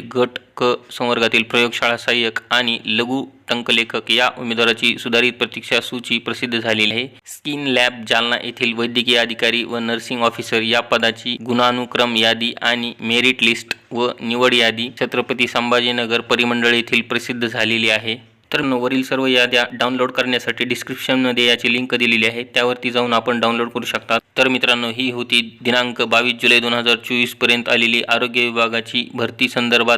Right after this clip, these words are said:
अपडेट होती. उर्वरित विभागाची अपडेट मिळवण्यासाठी आजच आपण आमच्या चॅनलला लाईक तसेच सबस्क्राईब करा व पुढील माहितीसाठी आपण भेटूया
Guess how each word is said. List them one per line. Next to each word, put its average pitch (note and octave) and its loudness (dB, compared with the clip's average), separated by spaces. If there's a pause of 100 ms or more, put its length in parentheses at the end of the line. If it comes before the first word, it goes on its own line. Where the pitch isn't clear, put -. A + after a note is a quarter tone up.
अपडेट A#2 0
होती. A#2 -4 (260)
उर्वरित C3+ 4
विभागाची A#2 4
अपडेट A2+ -2
मिळवण्यासाठी A#2+ 2
आजच A#2 0
आपण A#2 0
आमच्या A2+ 0
चॅनलला A#2 2
लाईक A2+ 0
तसेच A#2 -4
सबस्क्राईब A#2 0
करा A2+ 2
व A2+ -6
पुढील B2+ 2
माहितीसाठी A#2+ 0
आपण A2+ 0
भेटूया A2+ 0